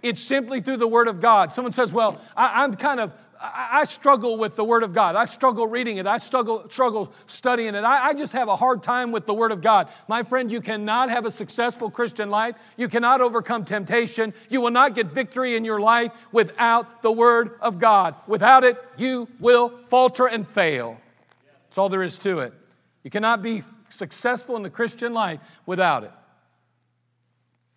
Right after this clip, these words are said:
We were in Cozumel years ago. Of course, uh, the church was gracious enough to send, uh, Sherry and I there. And, uh, I think it was a pastor appreciation one time. I think it was like, what, twenty,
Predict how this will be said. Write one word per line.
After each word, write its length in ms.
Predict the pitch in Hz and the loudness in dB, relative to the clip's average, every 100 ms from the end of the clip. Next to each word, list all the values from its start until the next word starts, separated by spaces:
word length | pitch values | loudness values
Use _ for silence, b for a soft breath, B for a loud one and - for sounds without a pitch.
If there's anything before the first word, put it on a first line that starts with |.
| _ _ _ _ _ _ _ _ _ _ _ _ _ _ _ _ _ _ _ _ _ _ - | _ _ _ _ _ _ _ _ _ _ _ _ _ _ _ _ _ _ _ _ _ _ -4
We 140 | 196 | -2
were 140 | 190 | -2
in 80 | 165 | -4
Cozumel 800 | 139 196 175 165 180 190 160 143 143 | 0 0 0 -4 -4 -2 -4 -6 -6
years 280 | 175 156 | -6 -6
ago. 480 | 143 175 185 156 170 | -6 -2 -2 -2 -8
Of 100 | 127 | -12
course, 340 | - 170 - - | -10 -10 -10 -8
uh, 200 | 143 123 b b b b 117 | -8 -8 b b b b -20
the 80 | 135 | -18
church 260 | 139 190 160 | -8 -8 -8
was 120 | 127 | -10
gracious 460 | 135 180 - 151 160 | -6 -6 -6 -12 -12
enough 200 | 160 151 | -12 -12
to 100 | - | -14
send, 440 | - 185 160 151 | -8 -6 -6 -10
uh, 180 | 147 135 | -12 -12
Sherry 300 | - 208 185 | -8 -6 -6
and 100 | 143 | -6
I 140 | 135 | -6
there. 360 | 123 139 151 - b b b b _ | -6 -6 -8 -12 b b b b _
And, 340 | 160 160 156 147 | -8 -8 -8 -6
uh, 120 | 151 | -4
I 80 | 143 | -6
think 140 | 185 | -8
it 40 | |
was 120 | 156 143 | -8 -8
a 40 | |
pastor 380 | 143 170 - 170 | -6 -6 -8 -14
appreciation 580 | - 175 180 190 185 151 | -12 -10 -8 -8 -10 -12
one 140 | 143 | -12
time. 160 | 151 143 | -10 -10
I 20 | |
think 120 | 151 | -12
it 20 | |
was 100 | 139 | -12
like, 200 | 151 143 143 | -12 -12 -14
what, 260 | 147 117 | -16 -16
twenty, 800 | - 160 160 160 151 151 135 | -14 -14 -12 -12 -14 -16 -18